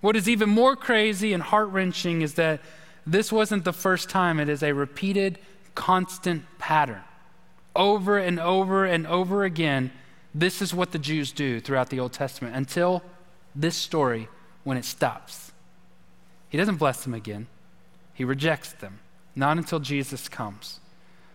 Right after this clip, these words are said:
But here's what's scary, would maybe be a good word for us. We do this same thing.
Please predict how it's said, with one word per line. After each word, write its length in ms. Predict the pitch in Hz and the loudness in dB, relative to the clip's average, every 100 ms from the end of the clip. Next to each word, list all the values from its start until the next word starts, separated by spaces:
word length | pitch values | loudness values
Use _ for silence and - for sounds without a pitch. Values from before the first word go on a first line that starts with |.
| - | -4
But 120 | 156 | 0
here's 220 | 220 277 | 2 2
what's 460 | 254 196 - - - - - - - - - - - - - - - - - - - - - - - | 0 0 -4 -12 -14 -20 -20 -20 -20 -20 -20 -20 -20 -20 -20 -20 -20 -20 -20 -20 -20 -20 -20 -20 -10
scary, 840 | - - - 160 180 208 240 247 - - - - - - - | -6 -4 0 2 4 4 0 -2 -10 -20 -20 -20 -20 -20 -4
would 160 | 160 160 | 0 2
maybe 180 | 160 165 | 2 2
be 160 | 160 | 0
a 60 | 156 | 0
good 160 | 156 | 0
word 260 | 156 160 160 | 2 0 -2
for 160 | 156 147 | 0 2
us. 360 | 180 - - - - - - - - - - - - - - - - - | 0 -4 -16 -20 -20 -20 -20 -20 -20 -20 -20 -20 -20 -20 -20 -20 -20 -10
We 360 | 147 160 240 247 | -2 2 4 2
do 260 | 151 180 | 2 0
this 240 | 170 165 170 | 2 0 -2
same 320 | - 147 143 | -2 -2 -2
thing. 280 | - 208 | -4 -6